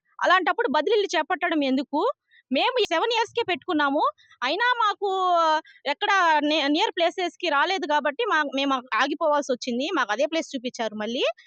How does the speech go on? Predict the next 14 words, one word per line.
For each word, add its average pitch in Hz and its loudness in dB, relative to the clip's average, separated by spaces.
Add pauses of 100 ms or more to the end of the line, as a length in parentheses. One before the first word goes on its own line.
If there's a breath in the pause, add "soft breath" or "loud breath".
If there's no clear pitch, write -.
(240 soft breath)
ఎయిట్ 349 2
ఇయర్స్ 494 2
తర్వాత 440 0
కూడా 359 2 (300)
మేము 349 2
ఇక్కడే 403 -2 (100)
వర్క్ 349 -2
చేయడం 381 0
అనేది 302 0
చాలా 294 2
అన్యాయం 294 0
సార్. 370 0
మాకు 311 0
న్యాయం 294 0